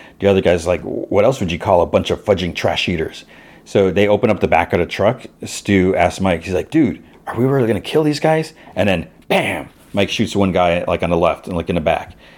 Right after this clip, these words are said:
And Stone's like, "Only one left, S-, Stu." He's like, "He's all yours."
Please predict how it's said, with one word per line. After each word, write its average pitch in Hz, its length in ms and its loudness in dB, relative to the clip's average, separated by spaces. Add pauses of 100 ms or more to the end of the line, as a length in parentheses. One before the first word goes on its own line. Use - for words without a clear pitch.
(100)
And 90 160 -4
Stone's 87 300 -2
like, 76 220 -2 (200)
"Only 92 260 0
one 110 420 0
left, 123 280 -2
S-, - 280 -14 (420)
Stu." 107 520 2 (140)
He's 87 160 -8
like, 76 120 -4
"He's 92 140 -2
all 92 180 4
yours." 101 500 2